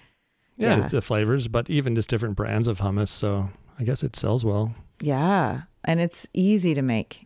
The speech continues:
Speaker 1: Oh,
Speaker 2: Easy to make
Speaker 1: so
Speaker 2: at
Speaker 1: easy to
Speaker 2: home.
Speaker 1: make.
Speaker 2: So if you have a can of chickpeas, just drain that chickpea, rinse it, the, the can, put it in the blender or the food processor,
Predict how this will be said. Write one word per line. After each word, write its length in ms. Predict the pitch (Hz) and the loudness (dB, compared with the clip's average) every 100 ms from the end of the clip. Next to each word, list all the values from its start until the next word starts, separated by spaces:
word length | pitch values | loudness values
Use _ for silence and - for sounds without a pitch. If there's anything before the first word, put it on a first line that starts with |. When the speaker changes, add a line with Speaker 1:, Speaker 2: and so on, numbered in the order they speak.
| - | 2
Speaker 1:
Oh, 120 | 269 | 4
Speaker 2:
Easy 360 | 320 320 233 190 | 6 6 4 2
to 80 | 165 | 4
make 200 | 175 170 | 4 4
Speaker 1:
so 60 | |
Speaker 2:
at 60 | 113 | 4
Speaker 1:
easy 100 | 107 | 4
to 140 | - | 4
Speaker 2:
home. 80 | - | 4
Speaker 1:
make. 360 | 104 101 - - | 2 -2 -6 -10
Speaker 2:
So 260 | - 175 160 | -2 2 2
if 180 | 151 160 | 2 0
you 100 | 151 | 0
have 580 | 143 135 131 127 - - _ _ - | 2 2 2 0 -4 -16 _ _ -10
a 60 | |
can 300 | - - 151 | -4 0 0
of 120 | 151 - | 0 -2
chickpeas, 760 | - - - 214 240 247 226 | -6 -6 -4 0 0 0 -4
just 360 | - - - - | -10 -10 -12 -10
drain 720 | - 135 151 175 180 185 180 | -4 0 2 2 4 2 2
that 260 | 175 - - _ | 0 -4 -10 _
chickpea, 640 | - 175 - - 185 180 165 | -8 -8 -6 -2 0 0 2
rinse 380 | 170 180 - | 0 0 -2
it, 400 | 180 185 - - - | -2 -2 -6 -18 -8
the, 200 | 156 - | -6 -4
the 140 | - - | -6 -6
can, 480 | - 156 160 220 - _ _ _ _ _ - | -2 2 4 2 0 _ _ _ _ _ -2
put 140 | 190 | 0
it 40 | 170 | 2
in 80 | 165 | 0
the 40 | |
blender 440 | 151 160 165 214 220 | 2 2 2 0 0
or 100 | 143 | 0
the 220 | 143 147 | 2 0
food 240 | - 160 | -2 -4
processor, 680 | - 170 - 160 - 214 233 | -2 -4 -2 -2 0 -2 -2